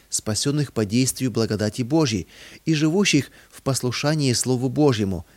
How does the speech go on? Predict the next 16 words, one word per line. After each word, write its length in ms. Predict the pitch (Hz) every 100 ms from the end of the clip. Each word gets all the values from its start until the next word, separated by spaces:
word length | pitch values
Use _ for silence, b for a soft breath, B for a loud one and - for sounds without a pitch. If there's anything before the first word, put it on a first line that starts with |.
| b
и 80 | 117
в 80 | 104
результате 540 | 101 113 95 110 -
этого 420 | - 147 127 107 - B B
добровольно 720 | - 117 113 113 147 165 156 90
объединенных 680 | 110 98 107 110 139 117 104
между 260 | 104 104
собой 400 | - 101 127 127
в 100 | -
поместную 520 | 87 92 104 - 101
церковь. 500 | - 104 90 76 71 - _ _ B B B B -
А 100 | 139
также 320 | 202 196 175
никакие 480 | 156 156 147 175 147
новозаветные 800 | 135 127 123 123 160 151 123 113
постановления 840 | 110 - 110 107 113 156 139 117